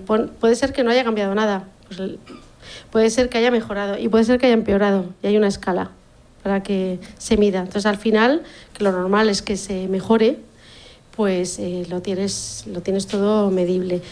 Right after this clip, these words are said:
Y luego también hay un, una evaluación del coach.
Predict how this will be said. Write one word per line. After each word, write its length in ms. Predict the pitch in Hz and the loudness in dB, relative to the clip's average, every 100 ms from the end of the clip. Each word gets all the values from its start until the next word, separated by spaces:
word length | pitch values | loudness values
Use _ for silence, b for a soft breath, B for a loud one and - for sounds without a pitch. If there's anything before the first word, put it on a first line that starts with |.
| B B | B B
Y 60 | 208 | 2
luego 160 | 214 | 4
también 360 | 247 247 269 311 - | 4 4 2 0 -6
hay 180 | 208 220 | -2 2
un, 580 | 220 226 220 214 202 202 - B - | 4 4 2 0 -2 -6 -14 B 0
una 80 | 220 | 4
evaluación 500 | 220 220 214 233 247 | 6 4 2 -2 -4
del 120 | 240 | -6
coach. 340 | 220 190 - | -8 -12 -14